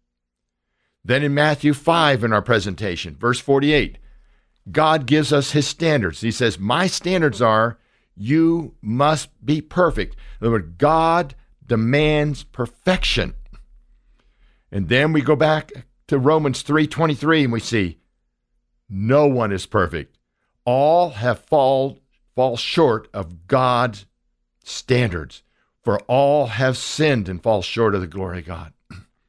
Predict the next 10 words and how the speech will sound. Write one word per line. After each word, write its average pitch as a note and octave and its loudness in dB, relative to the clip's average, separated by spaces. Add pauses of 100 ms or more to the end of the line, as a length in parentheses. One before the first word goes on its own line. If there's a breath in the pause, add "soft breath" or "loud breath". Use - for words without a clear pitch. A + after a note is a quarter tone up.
(1400)
Then B2 0
we C3+ 2
go C#3 2
to - 0
Isaiah C3+ 4
fifty-nine, B2+ 2
verse B2+ 0
two, A#2 0 (380)
which A2+ -4
says, G#2 0